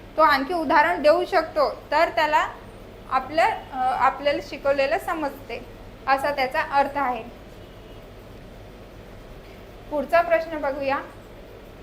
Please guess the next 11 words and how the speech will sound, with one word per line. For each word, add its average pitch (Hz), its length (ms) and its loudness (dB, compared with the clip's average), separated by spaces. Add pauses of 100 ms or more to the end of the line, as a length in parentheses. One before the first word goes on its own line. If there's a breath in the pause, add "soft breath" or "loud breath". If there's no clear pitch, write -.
(360)
चाच-, 254 380 4
अ, 262 160 2 (220)
अ, 254 100 0 (380)
प्रश्न 277 300 0
क्रमांक 311 440 -4
एकोणावीस 311 640 0
आहे, 277 340 0
चाचणीमध्ये 320 760 0
सोपे, 294 480 2
मध्यम 285 580 -2
व 330 60 4